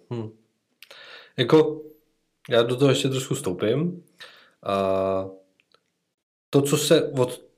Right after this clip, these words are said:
vlastně za ty, eh, za ten rok, dva roky vlastně událo, tak ten posun, který já sám na sobě jako cítím, tak je prostě díky Aničce.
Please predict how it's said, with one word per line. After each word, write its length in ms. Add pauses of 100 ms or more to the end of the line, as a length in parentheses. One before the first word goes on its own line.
(100)
vlastně 420
za 120
ty, 440 (100)
eh, 400
za 120
ten 240
rok, 560 (180)
dva 200
roky 240
vlastně 300
událo, 480
tak 240
ten 220
posun, 380
který 440 (320)
já 220
sám 320
na 80
sobě 320
jako 200
cítím, 680 (880)
tak 260
je 80
prostě 320
díky 300
Aničce. 640